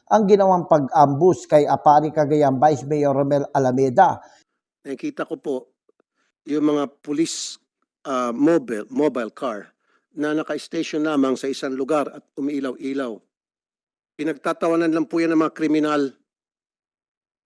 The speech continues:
Speaker 2: Nagpapakita lang po na tamad po yung mga pulis natin, naka-standby lang sa isang seven eleven, sa isang gas station, and wag ka, pagpupuntahan mo, tulog.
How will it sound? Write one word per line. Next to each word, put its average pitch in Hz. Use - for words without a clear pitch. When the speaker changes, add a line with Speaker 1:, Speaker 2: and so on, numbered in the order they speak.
Speaker 2:
Nagpapakita 151
lang 165
po 139
na 156
tamad 147
po 196
yung 165
mga -
pulis 143
natin, 127
naka-standby 170
lang 180
sa 139
isang 123
seven 175
eleven, 160
sa -
isang 127
gas 160
station, 151
and 147
wag 151
ka, 160
pagpupuntahan 175
mo, 151
tulog. 151